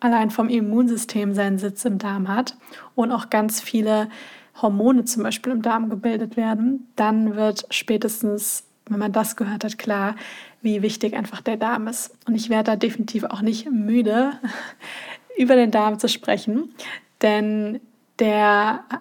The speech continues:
ist einfach unfassbar relevant, wenn es um unsere tägliche Gesundheit geht.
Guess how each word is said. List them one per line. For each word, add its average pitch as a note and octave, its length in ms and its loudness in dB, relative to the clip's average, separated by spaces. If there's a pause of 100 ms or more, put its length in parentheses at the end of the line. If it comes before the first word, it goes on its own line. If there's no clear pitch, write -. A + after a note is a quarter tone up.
(140)
ist - 400 -2 (200)
einfach A3+ 440 -2 (120)
unfassbar A#3 640 0
relevant, G3+ 720 0
wenn G#3+ 300 -2
es G#3 240 -6
um C#4+ 200 -2
unsere G#3+ 340 0
tägliche G#3 440 -6
Gesundheit G3+ 560 -2
geht. C4 320 -6